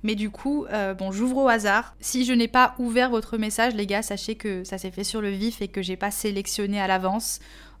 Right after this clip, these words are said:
Donc, euh, je lirai, je, je les garde bien au chaud. Et s'il y a un épisode deux, vous serez dedans. Donc,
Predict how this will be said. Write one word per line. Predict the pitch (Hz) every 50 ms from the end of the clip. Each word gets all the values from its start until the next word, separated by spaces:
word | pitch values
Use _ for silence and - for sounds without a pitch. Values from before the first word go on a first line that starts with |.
| -
Donc, | 196 190 196 196 196 190 - -
euh, | 208 196 190 180 -
je | - 196 190 208 233
lirai, | 240 240 240 247 254 240 247 240 240 254 254 - - - - - -
je, | 208 220
je | 214 220 - 220 226 226
les | 233 220
garde | 226 240 240 247
bien | 254 277 262 262
au | 254
chaud. | 247 - - 240 247 277 320 330 - - - - - - - - -
Et | 202 202
s'il | - - - - - 277
y | 269 269
a | 247
un | 240
épisode | 240 233 240 240 226 226 220 208
deux, | 202 226 240 262 294 - - - - - - - - - - -
vous | - 226 247 240
serez | - - 247 233
dedans. | 208 202 190 165 - - - - - - - - - - -
Donc, | 214 233 285 247 - - - - -